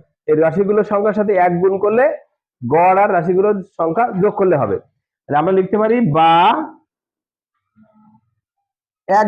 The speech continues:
গুণ রাশিগুলোর যোগফল মানে তো রাশিগুলোর যোগফল, এক দিয়ে গুণ করলে যা তাই থাকে। রাশিগুলোর যোগফল equal to কি পাবো?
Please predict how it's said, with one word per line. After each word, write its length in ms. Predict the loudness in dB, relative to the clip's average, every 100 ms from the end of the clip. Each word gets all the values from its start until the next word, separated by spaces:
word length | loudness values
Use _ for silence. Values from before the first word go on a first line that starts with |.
| 2
গুণ 120 | 2
রাশিগুলোর 400 | 2 0 0 0
যোগফল 280 | 0 0 0
মানে 180 | 0 0
তো 100 | 0
রাশিগুলোর 460 | 0 0 0 0 0
যোগফল, 280 | -2 -4 -4
এক 120 | -2
দিয়ে 160 | 0 0
গুণ 100 | 0
করলে 160 | 0 0
যা 120 | 0
তাই 160 | 0 -2
থাকে। 260 | -4 -10 -12 _ _ _ _ _ _
রাশিগুলোর 600 | -6 -4 -2 -2 0 0 0
যোগফল 380 | -2 -4 -4 -4
equal 220 | -2 -2
to 80 | -2
কি 100 | -2
পাবো? 320 | -2 -2 0